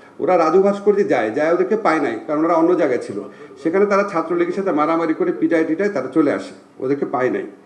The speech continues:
এখন এই যে যারা গেল ওখানে, এখন কোনো ছেলের নাম নাই, কারো নাম নাই,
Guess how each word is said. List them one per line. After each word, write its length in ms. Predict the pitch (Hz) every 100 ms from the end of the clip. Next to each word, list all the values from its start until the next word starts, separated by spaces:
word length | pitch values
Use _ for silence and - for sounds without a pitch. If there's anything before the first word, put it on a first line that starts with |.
| - - - - -
এখন 180 | 226
এই 200 | 208 214
যে 200 | 247 285
যারা 200 | 220 226
গেল 240 | 202 175 196
ওখানে, 320 | 208 208 170
এখন 140 | 185
কোনো 200 | 202 240
ছেলের 280 | - 254 247
নাম 260 | 220 180 170
নাই, 120 | 139
কারো 220 | 156 160
নাম 180 | 156 139
নাই, 120 | 113